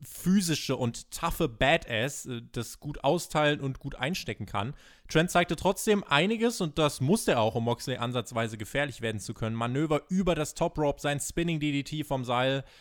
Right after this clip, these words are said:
war aber alles nicht genug. Beide haben hier eine Menge reingelegt, fand ich. Und sie haben das vor allem nicht geworkt wie so ein beiläufiges Weekly-Match. Und, äh, ich finde, das hat sich auch, ähm, übertragen. Orange Cassidy stieg dann in den Ring,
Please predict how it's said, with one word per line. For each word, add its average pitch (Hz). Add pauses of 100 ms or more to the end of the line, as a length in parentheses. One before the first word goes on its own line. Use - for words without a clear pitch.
(260)
war 120
aber 120
alles 131
nicht 127
genug. 127
Beide 131
haben 123
hier 123
eine 120
Menge 170
reingelegt, 220
fand 202
ich. 233 (380)
Und 147
sie 147
haben 170
das 196
vor 165
allem 156
nicht 180
geworkt 165
wie 170
so 143
ein 131
beiläufiges 135
Weekly-Match. 117
Und, 113
äh, 110 (200)
ich -
finde, 151
das 131
hat 135
sich -
auch, 120
ähm, 117
übertragen. 123 (420)
Orange 151
Cassidy 202
stieg 190
dann 170
in 170
den 156
Ring, 170